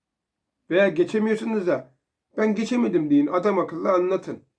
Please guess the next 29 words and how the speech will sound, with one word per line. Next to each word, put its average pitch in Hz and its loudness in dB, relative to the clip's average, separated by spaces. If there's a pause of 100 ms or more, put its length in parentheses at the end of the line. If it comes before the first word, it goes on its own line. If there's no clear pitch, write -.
(1300)
Sizi 185 -2
dövecek 202 4
halleri 170 2
yok. 208 -2
Dövenler 214 2
de 170 2
vardır 151 -2
ama 202 0 (360)
dövmek 190 2
dediğiniz 214 -6
şey 247 -6
de 208 0
öyle 202 0
kolay 196 0
değil. 175 -2 (240)
Hani 143 -6 (1500)
ben 220 2
çocuk 233 -2 (440)
sınavı 240 0
geçemeyince 240 -2
çocuğunu 214 -2
dövenleri 196 0
de 127 -2
anlamam. 104 -8
Çünkü 214 -8
dostlar 208 0 (380)
hani 196 -4 (1600)
abi 254 0
ço-, - -2